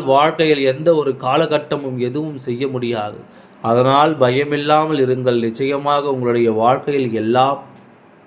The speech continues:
நல்லதே நடக்கும். இந்த வராகியானவள் நான் ஒவ்வொரு முறையும் உங்களை பாதுகாக்கவே வருகிறேன். உங்களுக்கு நல்லது செய்யவே வருகிறேன். தொடர்ந்து உங்களுக்கு அனைத்து வசதிகளையும் தந்து வாழ வைத்து நிச்சயமாக உங்கள் கூட இருந்து அனைத்து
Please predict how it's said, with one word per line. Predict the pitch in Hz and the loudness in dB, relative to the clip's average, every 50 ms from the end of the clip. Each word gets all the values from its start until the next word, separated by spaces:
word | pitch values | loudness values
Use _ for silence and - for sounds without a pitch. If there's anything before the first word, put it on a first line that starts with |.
| _ - _ _ _ _ - | _ -20 _ _ _ _ -10
நல்லதே | 113 110 110 113 117 127 127 127 131 135 | -8 -6 -4 0 2 2 2 2 2 0
நடக்கும். | 127 113 104 110 107 - - - - - - - - - - - _ _ | 0 -2 -4 -4 -6 -6 -10 -16 -16 -16 -20 -20 -20 -20 -20 -20 _ _
இந்த | 147 151 156 151 147 131 | 0 0 2 2 2 2
வராகியானவள் | 123 123 123 135 147 160 175 175 175 156 160 156 147 143 143 143 139 135 131 131 | 2 2 4 4 4 4 2 0 -2 -2 0 0 0 0 0 -2 -2 -2 0 0
நான் | 131 131 135 147 151 143 | 0 0 0 0 -2 -2
ஒவ்வொரு | 131 131 135 135 147 160 165 156 151 | -2 0 0 0 -2 -2 -2 0 -2
முறையும் | 147 143 143 143 147 143 143 139 139 | -2 -2 -2 -2 -2 -2 -4 -6 -6
உங்களை | 135 131 131 131 127 120 120 | -2 -2 0 0 0 -2 -2
பாதுகாக்கவே | 123 117 120 127 131 131 135 135 131 131 131 143 127 131 139 135 | -2 0 0 0 0 0 0 0 0 -2 -2 -4 0 0 0 0
வருகிறேன். | 123 110 107 110 107 110 110 110 - - - _ _ _ - - _ _ | 0 -4 -6 -6 -6 -6 -8 -8 -12 -16 -20 _ _ _ -20 -20 _ _
உங்களுக்கு | 131 131 131 135 131 131 127 127 - 135 | -2 0 2 4 4 4 2 2 -2 -4
நல்லது | 120 123 123 131 147 151 139 127 | -4 -2 -4 -2 -2 0 -2 -2
செய்யவே | - - 123 120 131 139 135 139 147 151 | -4 -4 -6 -4 -2 -2 -2 0 0 0
வருகிறேன். | 143 127 113 117 110 110 107 110 107 98 - - - _ _ _ _ _ | 0 -2 -4 -4 -6 -6 -8 -8 -10 -12 -16 -20 -20 _ _ _ _ _
தொடர்ந்து | 131 135 135 151 156 165 156 160 151 | 0 2 2 2 0 -2 -2 -2 -2
உங்களுக்கு | 135 131 127 131 127 127 127 127 127 - 127 117 | 0 0 0 0 0 0 0 -2 -4 -4 -2 -2
அனைத்து | 110 110 113 131 143 - - 147 | -2 -2 -4 -4 -6 -6 -6 -4
வசதிகளையும் | 123 113 113 113 147 143 147 143 147 139 156 147 151 147 131 | -4 -4 -4 -4 -6 -6 -4 -4 -4 -4 -4 -6 -8 -8 -6
தந்து | 131 120 127 135 135 135 120 | -8 -8 -6 -4 -4 -4 -4
வாழ | 110 110 113 123 131 143 139 131 | -2 0 0 0 0 0 -2 -2
வைத்து | 135 135 131 131 - 131 123 | -2 -2 -2 -2 -4 -4 -4
நிச்சயமாக | 110 107 98 - 131 131 135 135 139 139 139 139 135 135 139 | -4 -6 -8 -6 -4 -4 -4 -4 -2 -2 -2 -2 -2 -4 -4
உங்கள் | 131 123 120 113 113 107 104 - | -4 -6 -4 -4 -6 -6 -6 -6
கூட | - 127 135 139 131 | -4 -4 -2 0 0
இருந்து | 120 113 113 120 120 120 120 110 | -2 -2 -4 -4 -6 -6 -6 -6
அனைத்து | 101 104 110 123 135 135 - - - 139 | -6 -6 -8 -8 -10 -12 -12 -8 -6 -6